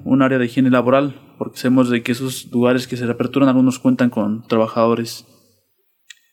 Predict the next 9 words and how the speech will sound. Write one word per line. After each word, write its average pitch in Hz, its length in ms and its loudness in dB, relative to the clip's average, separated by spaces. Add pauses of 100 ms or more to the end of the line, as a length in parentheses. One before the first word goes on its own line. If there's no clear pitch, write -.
(760)
También, 151 280 2
pues, 151 160 2
tiene 151 240 0
que 147 680 2
tener 139 180 2
una 151 120 4
adecuación 131 420 2
de 139 80 2
espacios 139 760 -2